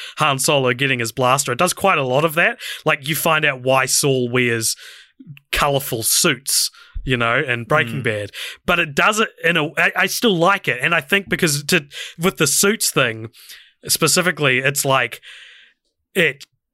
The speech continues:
Speaker 1: justifies it plot-wise why you need to know it, because it starts out with him, um, being, wearing normal suits, and I think you start with the implication that Saul is, um, quite a respectable person, whereas in Breaking Bad he's quite a ridiculous guy, and that's why he wears the suits.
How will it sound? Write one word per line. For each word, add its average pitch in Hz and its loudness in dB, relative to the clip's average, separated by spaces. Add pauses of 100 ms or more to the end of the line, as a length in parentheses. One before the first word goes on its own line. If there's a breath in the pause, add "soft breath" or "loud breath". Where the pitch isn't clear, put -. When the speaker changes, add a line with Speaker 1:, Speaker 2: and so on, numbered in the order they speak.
Speaker 1:
justifies 165 0
it 139 -10
plot-wise 131 0
why 123 2
you 127 -4
need 123 -2
to 127 -8
know 120 2
it, 170 -4
because 135 -2
it 135 -6
starts 123 -2
out 123 0
with 120 -4
him, 117 -2 (600 loud breath)
um, 117 -2
being, 127 -2
wearing 123 2
normal 147 2
suits, 131 0
and 127 -2
I 120 -2
think 127 -4 (320 loud breath)
you 135 -2
start 135 0
with 123 -8
the 139 -4
implication 123 -4
that 117 -4
Saul 123 -2
is, 117 0 (520 loud breath)
um, 107 -6 (520)
quite 123 0
a 117 -2
respectable 117 -4
person, 139 -2
whereas 113 -2
in 110 -4
Breaking 117 -2
Bad 107 -4
he's 113 -8
quite 110 -4
a 104 -8
ridiculous 107 -4
guy, 104 -10
and 104 -14
that's 110 -8
why 110 -8
he 107 -10
wears 107 -8
the - -16
suits. 123 -4